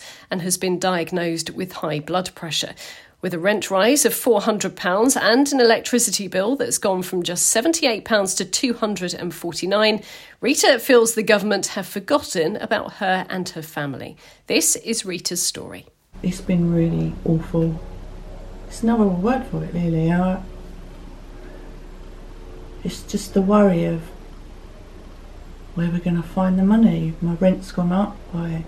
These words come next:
Speaker 2: four hundred pound a month. Where am I gonna find that money? Privately rent. My electric bill's gone up from seventy-eight pound a month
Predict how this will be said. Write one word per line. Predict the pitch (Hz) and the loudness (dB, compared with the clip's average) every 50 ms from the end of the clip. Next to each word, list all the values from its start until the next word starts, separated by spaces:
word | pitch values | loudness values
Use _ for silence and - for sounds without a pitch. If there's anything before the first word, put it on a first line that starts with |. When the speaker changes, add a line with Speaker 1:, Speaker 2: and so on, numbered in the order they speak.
| - - - | -10 -14 -6
Speaker 2:
four | - 196 180 170 | -2 -2 0 0
hundred | 165 180 175 170 170 - - | 0 -2 -2 -2 -2 -4 -2
pound | 185 175 170 170 | 0 0 0 0
a | |
month. | 170 170 175 190 208 214 233 - - - - - - - - - - - | 0 2 2 4 4 2 2 0 -12 -16 -18 -18 -18 -16 -16 -16 -14 -2
Where | - 185 180 | 0 2 2
am | 175 175 | 2 0
I | |
gonna | 170 185 175 170 165 | -2 -2 -2 -2 -2
find | - - 175 175 175 180 | -2 -4 -2 0 0 -2
that | 180 - - 175 | -2 -4 -4 -2
money? | 170 170 175 180 190 202 208 208 226 226 - - - - - | 0 2 2 4 4 4 4 2 2 -2 -10 -14 -18 -14 -2
Privately | - 185 180 175 175 165 - - 160 | 0 0 2 2 0 -4 -4 -2 0
rent. | 160 165 170 180 196 220 220 226 226 - - - - - - - - - - - - - - - - - - - - - - - - - - - - | 2 2 4 6 6 6 6 4 2 -4 -14 -16 -16 -16 -16 -16 -16 -16 -16 -16 -14 -14 -14 -14 -16 -16 -16 -16 -16 -16 -16 -16 -16 -14 -12 -2 0
My | 185 180 175 180 | 2 2 2 2
electric | 196 220 220 - - - - - - - | 2 2 0 0 -2 -6 -6 -6 -4 -2
bill's | 180 180 185 190 190 190 - | 0 2 2 2 2 0 2
gone | - 196 185 | 2 2 2
up | 180 - - | 2 0 -2
from | - 180 180 175 | 0 0 0 0
seventy-eight | - - - 226 208 196 185 - - 170 165 160 - - | 0 -2 0 2 2 2 2 0 -2 -2 -4 -4 -4 -4
pound | 175 180 175 | -2 0 0
a | 170 | 0
month | 170 185 208 226 240 247 | 0 2 2 2 0 0